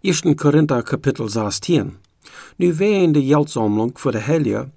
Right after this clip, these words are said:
zoals ik orders gegeven had tot de kerken in Galatia, zo moet je ook doen. Und am ersten Tag van de week laat jeder einem van jullie wat te ziet leien, daarna als hij mocht teugenomen haben,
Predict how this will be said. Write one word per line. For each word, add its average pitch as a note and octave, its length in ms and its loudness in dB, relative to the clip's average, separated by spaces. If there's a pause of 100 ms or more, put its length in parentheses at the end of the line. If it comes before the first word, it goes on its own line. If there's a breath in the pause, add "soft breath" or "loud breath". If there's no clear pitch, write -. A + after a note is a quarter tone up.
(120)
zoals D3 520 -2
ik C#3+ 300 -8
orders D3 380 -2
gegeven A#2+ 420 -4
had A#2 320 -6
tot B2+ 180 -8
de A2 100 -12
kerken C#3+ 640 -2
in A2+ 180 -8
Galatia, C3+ 640 -2 (420 loud breath)
zo D#3 440 4
moet C3+ 340 -4
je C#3 160 -2
ook D#3+ 240 -4
doen. G2 400 -4 (640 loud breath)
Und G3 200 0
am F#3 100 -2
ersten E3 400 -2
Tag B2+ 320 -2
van A#2 140 -8
de G#2+ 100 -8
week C#3+ 380 -2
laat F3 240 -4
jeder F3 240 -4
einem D#3+ 280 0
van C#3 180 -4
jullie C3+ 360 -2
wat B2 260 -4 (100)
te A#2+ 120 -4
ziet C#3+ 260 -2
leien, C3+ 460 -2 (400 loud breath)
daarna D#3 460 2 (120)
als C3 200 -10
hij C3+ 120 -2
mocht B2+ 320 -4
teugenomen B2 600 0
haben, A#2+ 440 -8